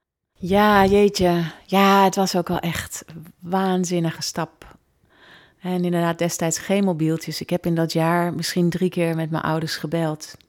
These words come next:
Eh, en brieven die niet aankwamen. En het is te vergelijken met nu dat je naar een andere planeet gaat bijna. Zo voelde het.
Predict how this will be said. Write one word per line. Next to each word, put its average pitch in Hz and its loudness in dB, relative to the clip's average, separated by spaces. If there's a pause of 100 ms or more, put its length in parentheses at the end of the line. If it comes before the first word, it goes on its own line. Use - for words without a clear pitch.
(640)
Eh, 156 -2
en 160 -2
brieven 170 -2
die 156 0
niet 156 0
aankwamen. 147 -2
En 139 -8 (360)
het - -20
is - -20
te 165 -6
vergelijken 160 0
met 156 0
nu 160 2
dat 147 0
je 147 -2
naar 147 2
een 151 2
andere 147 2
planeet 151 2
gaat 139 -2
bijna. 123 -2
Zo 127 -6
voelde 165 -4
het. - -10